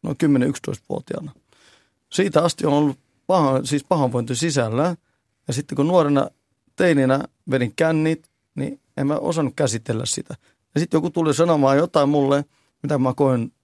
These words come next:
nöyryyttävänä tai loukkaa-, tai mikä loukkaus mua, niin mähän kävin kimppuun. Jos en pärjännyt käsin, mä otin puukon. Jos en pärjännyt puukolla, niin mä otin jonkun toisen aseen. Ja niistä mä joudun eka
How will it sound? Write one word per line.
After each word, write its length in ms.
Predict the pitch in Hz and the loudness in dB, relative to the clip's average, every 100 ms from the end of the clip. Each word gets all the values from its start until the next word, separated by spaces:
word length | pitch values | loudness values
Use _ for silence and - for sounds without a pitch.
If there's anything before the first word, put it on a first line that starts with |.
| - | 0
nöyryyttävänä 680 | 143 131 127 - 127 127 120 | 2 2 0 0 0 2 0
tai 180 | 127 123 | 0 2
loukkaa-, 540 | 147 127 - 135 131 - _ _ | 0 0 -2 -2 -2 -6 _ _
tai 140 | 131 131 - - | 0 0 -2 -2
mikä 300 | 143 127 127 | 0 0 2
loukkaus 420 | 135 - 127 - | 0 0 -2 0
mua, 280 | 143 139 143 _ _ _ _ | 0 0 -4 _ _ _ _
niin 80 | 180 | -2
mähän 180 | 160 143 | 0 2
kävin 220 | 175 175 | 0 0
kimppuun. 540 | 180 120 - 135 120 - _ | -2 -2 -4 -12 -12 -14 _
Jos 120 | 139 | -6
en 100 | 131 | -2
pärjännyt 320 | 151 160 151 - | 0 0 -4 -2
käsin, 380 | 170 165 170 | 0 0 -2
mä 60 | 160 | -4
otin 300 | 160 165 143 _ _ _ | -2 -4 -4 _ _ _
puukon. 300 | - 135 117 | -2 -2 -2
Jos 100 | 123 | -4
en 100 | 120 | -2
pärjännyt 280 | 151 143 135 - | 0 2 0 -2
puukolla, 460 | 185 165 170 170 - | -2 2 2 2 0
niin 100 | 165 | -4
mä 60 | 165 | -2
otin 180 | 170 165 | 0 -2
jonkun 200 | 165 160 | -2 -2
toisen 360 | 196 117 107 85 | 0 0 -2 -6
aseen. 280 | - - 139 _ _ _ _ _ _ _ _ _ _ | -8 -10 -12 _ _ _ _ _ _ _ _ _ _
Ja 80 | 139 | 0
niistä 300 | 202 190 131 | 2 2 2
mä 100 | 123 | 2
joudun 300 | 147 170 180 | 2 2 0
eka 260 | 208 113 | -2 -2